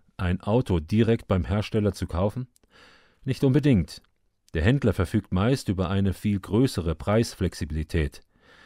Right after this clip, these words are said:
Wenn Sie schon einmal bei Ihrem Autohändler einen hervorragenden Deal erzielt haben, der beim Hersteller niemals möglich gewesen wäre,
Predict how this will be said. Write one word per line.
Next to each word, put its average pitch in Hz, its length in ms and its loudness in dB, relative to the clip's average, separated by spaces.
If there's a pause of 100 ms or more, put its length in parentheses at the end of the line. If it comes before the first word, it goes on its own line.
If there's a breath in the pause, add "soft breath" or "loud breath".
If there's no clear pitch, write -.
(400 soft breath)
Wenn 120 280 4
Sie 156 160 2
schon 139 300 0
einmal 127 300 0
bei 120 140 0
Ihrem 113 240 0
Autohändler 113 760 -2
einen 107 220 0
hervorragenden 101 840 0
Deal 165 240 0
erzielt 98 440 -4
haben, 95 320 0 (440 loud breath)
der 69 120 -8
beim 80 160 -4
Hersteller 85 480 0
niemals 90 360 0
möglich 98 320 0
gewesen 85 380 -2
wäre, 85 340 0